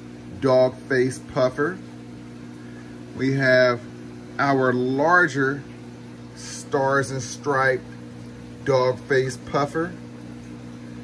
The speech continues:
We have right here our striped puffer fish.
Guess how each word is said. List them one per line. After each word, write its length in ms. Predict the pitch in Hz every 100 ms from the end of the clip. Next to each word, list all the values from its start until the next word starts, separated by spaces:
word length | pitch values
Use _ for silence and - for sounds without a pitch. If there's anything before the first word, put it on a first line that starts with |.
| - -
We 200 | - 160
have 260 | 175 156 147
right 380 | 139 127 120 139
here 580 | 143 196 170 143 147 - - - - - - -
our 300 | 131 131 123
striped 760 | - - 120 156 190 180 139 - - - - - - - - -
puffer 300 | - 143 131
fish. 540 | 123 147 143 160 -